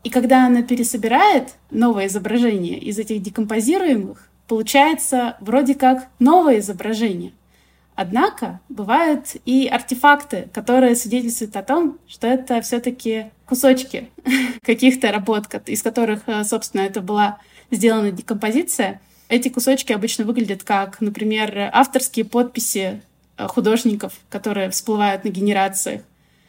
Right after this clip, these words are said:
подписи, сайты, тени и прочие такие вещи, которые выглядят как артефакты. На самом деле это всё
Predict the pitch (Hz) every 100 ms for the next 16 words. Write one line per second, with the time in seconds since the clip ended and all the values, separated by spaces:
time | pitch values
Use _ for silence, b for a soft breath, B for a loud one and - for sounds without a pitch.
0 | _ - 269 262 240 220 - 226 247 240
1 | 208 196 - - 233 233 220 196 - -
2 | 190 - 208 214 226 208 208 196 214 254
3 | - 202 - - 208 214 214 226 220 214
4 | - - 233 - 254 359 294 220 208 226
5 | 233 220 226 196 208 - 214 220 226